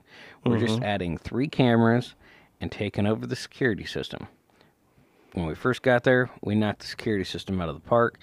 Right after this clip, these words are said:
Speaker 1: and then it was basically just the camera system, working on that. For some reason,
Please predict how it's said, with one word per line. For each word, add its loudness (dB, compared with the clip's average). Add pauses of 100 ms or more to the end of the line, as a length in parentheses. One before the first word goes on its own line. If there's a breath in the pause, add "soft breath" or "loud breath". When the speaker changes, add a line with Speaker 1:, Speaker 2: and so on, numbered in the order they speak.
(340 loud breath)
Speaker 1:
and -4
then 0
it -2
was -6 (220)
basically -6
just -10 (180)
the -10 (200)
camera 0
system, -10
working -8
on -6
that. -2 (1600 soft breath)
For -8
some 2
reason, 2